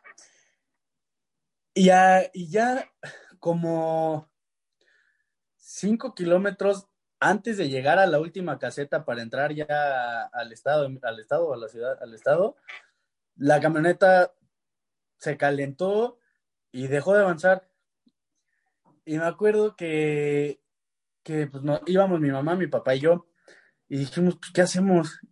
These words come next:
Y mi papá, "No, pues, vete en Uber con el panzón". Y ya, entonces, este, tuvimos que pedir un Uber, pero tuvimos que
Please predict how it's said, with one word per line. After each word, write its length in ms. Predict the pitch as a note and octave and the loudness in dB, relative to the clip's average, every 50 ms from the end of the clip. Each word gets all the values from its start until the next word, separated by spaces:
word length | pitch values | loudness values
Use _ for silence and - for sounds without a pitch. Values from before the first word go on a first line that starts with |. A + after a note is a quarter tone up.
| _ | _
Y 80 | - C3 | -2 0
mi 140 | C3 C3 B2+ | 2 2 2
papá, 340 | - C3+ B2+ - D#3 D#3+ E3+ | 4 2 2 4 4 4 6
"No, 180 | F3+ F#3 F3+ | 6 4 2
pues, 140 | - D#3 D3 | 0 -2 0
vete 240 | D3 E3+ E3+ - F#3 | 0 0 2 2 2
en 80 | F3+ | 4
Uber 240 | F3 F3+ F3+ F3+ F3 | 4 4 4 2 2
con 180 | - D#3 C#3+ C#3 | 0 0 0 0
el 100 | C3 C3 | 0 2
panzón". 440 | - C#3 C#3 C#3+ D#3 E3 F3 F3 - _ _ - - - - - - - _ _ - - | 2 0 2 2 0 -2 -2 -4 -6 _ _ -20 -20 -18 -18 -18 -20 -20 _ _ -10 -4
Y 140 | A#2+ A#2+ C3 | 0 2 4
ya, 180 | D3+ E3 F#3 | 4 4 4
entonces, 400 | G3 G3 F#3+ G3 G3 F#3 G3 F#3 | 4 2 0 -2 -4 -4 -4 -4
este, 340 | F3 D#3 D3+ - - C#3 C3+ | -4 -4 -4 -2 -2 -2 -2
tuvimos 380 | C3+ D3 D3+ E3+ G3+ A3+ A3+ - | 0 0 2 2 2 2 2 0
que 100 | F#3 - | 0 0
pedir 320 | - C3+ C#3+ D3 E3 F3 | 2 2 2 4 4 4
un 140 | F#3+ F#3+ F#3+ | 4 4 4
Uber, 320 | F#3+ F#3 F#3 F#3 F3+ - _ - | 4 4 4 2 2 0 _ 0
pero 220 | E3+ D#3 D#3 D3+ | 2 2 2 0
tuvimos 400 | D#3 D#3+ D#3 F3 F3+ G3+ G3+ G3 | -2 -2 -2 -2 0 -2 -2 -2
que 220 | - - - C3+ | -2 -2 -2 -2